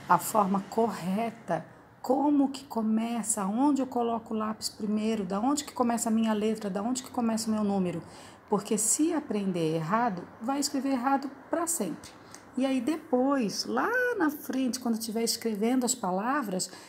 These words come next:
isso vai dificultar. Então, essa parte da número dois aqui é muito, muito importante.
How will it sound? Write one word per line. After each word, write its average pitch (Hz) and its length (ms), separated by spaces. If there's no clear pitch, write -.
isso 254 260
vai 233 180
dificultar. 233 640
Então, 196 320
essa 226 380
parte 214 480
da 196 120
número 196 340
dois 190 280
aqui 190 240
é 208 80
muito, 208 760
muito 220 640
importante. - 680